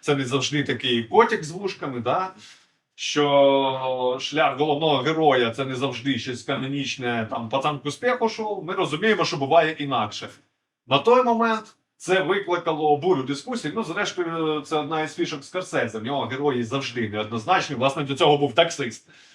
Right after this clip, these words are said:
О, до цього з таксистом була буря дискусій, а що, а як. Але на відміну від таксиста, таксист, е, виз-, е, викликав співчуття, тому що це герой був за кадром, за умовченням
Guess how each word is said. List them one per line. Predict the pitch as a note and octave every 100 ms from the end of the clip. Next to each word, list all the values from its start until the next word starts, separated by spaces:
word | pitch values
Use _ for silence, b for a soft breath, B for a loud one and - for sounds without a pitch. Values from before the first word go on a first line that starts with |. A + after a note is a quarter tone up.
| b b
О, | A#2+ A2 G#2
до | C#3
цього | G3 F3
з | E3+
таксистом | F#3 - C#4 - A#3
була | G#3 G#3+
буря | F#3 G#3 G3
дискусій, | G3 - G#3+ F3+ C#3
а | C3+
що, | C3+ - F3+ G3
а | D#3 C3
як. | C#3+ F3+ - - b b
Але | - E3 E3 D#3+ D3
на | C#3
відміну | D#3 D#3+ D#3
від | C#3+ C#3+
таксиста, | C#3+ - A3+ A#3 - -
таксист, | C3+ - A3 - D#3+
е, |
виз-, | D3+ C#3+ C3+ C3 C3
е, | C3+
викликав | B2+ D#3 D3 E3 D#3+
співчуття, | - D3+ C3+ C#3+ C3 G3
тому | D3 C#3+
що | D3
це | A#2+ C#3 C3+ B2
герой | A#2+ B2 G#3+ G3
був | C3 C#3+ A#2 b b _
за | C#3
кадром, | C3+ F3+ F3+ E3 D3 B2+ b
за | - C#3 C#3+ C#3
умовченням | D3 B2 - - D3+ C3 B2+ B2